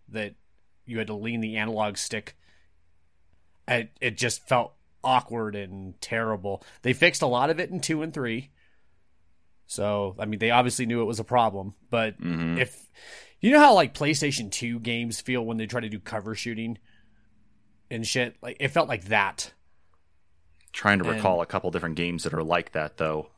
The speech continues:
Speaker 2: Like, I, I've, I've, at least PlayStation two wise.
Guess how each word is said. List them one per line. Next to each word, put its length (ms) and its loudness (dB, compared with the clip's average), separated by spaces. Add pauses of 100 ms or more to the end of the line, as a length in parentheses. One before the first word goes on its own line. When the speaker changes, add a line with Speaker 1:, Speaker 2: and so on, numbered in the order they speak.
(160)
Speaker 2:
Like, 180 2
I, 240 2
I've, 280 -4
I've, 160 -2 (120)
at 140 2
least 180 -2
PlayStation 420 -2
two 160 -4
wise. 360 -4